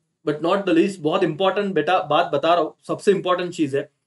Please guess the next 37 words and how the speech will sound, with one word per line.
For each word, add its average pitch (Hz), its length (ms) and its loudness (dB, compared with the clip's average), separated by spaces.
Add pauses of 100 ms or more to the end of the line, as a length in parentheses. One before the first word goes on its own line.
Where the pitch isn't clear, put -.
(280)
सर। 220 120 4
अभी 170 280 2
ना 220 120 2
हमको 202 360 0
ऐसे 185 220 2
लगता 190 260 -2
है 175 80 0
बहुत 151 180 2
बार 143 280 -4
कि 180 60 -6
जब 196 200 -2
तुम्हारी 170 340 0
बातें 170 260 2
सुन 151 260 -4
रहे 143 140 2
हैं 131 200 -8 (560)
YouTube 180 400 2
पे, 185 120 2
तो 202 200 2
सीए 170 260 2
फाउंडेशन 180 520 -2
भाई 175 140 -4
इंडिया 156 300 0
लेवल 165 280 0
का 175 180 -2
प्रोफेशनल 170 480 -8
कोर्स 156 280 -4
अपना 147 200 -6
ही 139 140 -8
है, 170 120 -10 (340)
ठीक 143 100 -2
है 220 60 0
ना, 208 100 -2
दुनिया 147 300 0
लेवल 180 240 -2
में 175 80 -4
इसके 165 320 -4